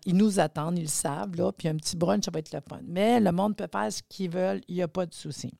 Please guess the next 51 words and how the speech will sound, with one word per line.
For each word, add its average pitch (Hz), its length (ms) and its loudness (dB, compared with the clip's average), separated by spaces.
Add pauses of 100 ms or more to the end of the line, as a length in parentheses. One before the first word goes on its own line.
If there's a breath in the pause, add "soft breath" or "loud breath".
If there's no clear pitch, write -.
(680 loud breath)
Après 226 320 -2
le 247 60 0
dîner, 196 520 4
ben 247 180 6
c'est 262 200 4
moi. 202 260 2 (580 loud breath)
Ça - 140 -14
fait 277 100 2
pas - 140 2
longtemps, 214 340 4
ça - 80 0
fait 196 140 2
dix 170 180 0
ans 254 120 2
qu'on 202 140 -8
fait 208 120 -4
des 190 100 -4
colloques 190 320 -2
d'aroma, 190 500 -2 (300 loud breath)
puis 208 220 4
ça - 100 -2
fait - 80 -2
dix 165 180 -8
ans 208 120 0
que 190 100 -6
je - 40 -8
fais 185 100 -8
des 170 100 -8
congrès 185 380 -6
santé, 202 500 -4
puis - 100 -10
ça - 60 -14
fait 185 180 0
deux 196 360 4
ans 156 180 2
seulement 147 400 -4
que 139 120 -8
je 131 60 -8
dis, « 135 100 -8
Ben 160 140 -2
moi, 175 140 2
avec, 120 380 -2
faudrait 156 180 -4
que 160 80 0
je 147 60 0
fais - 80 -2
des 147 100 -4
conférences, 151 540 -6
là, 190 100 2
voyons 170 260 2
donc. » 147 180 -2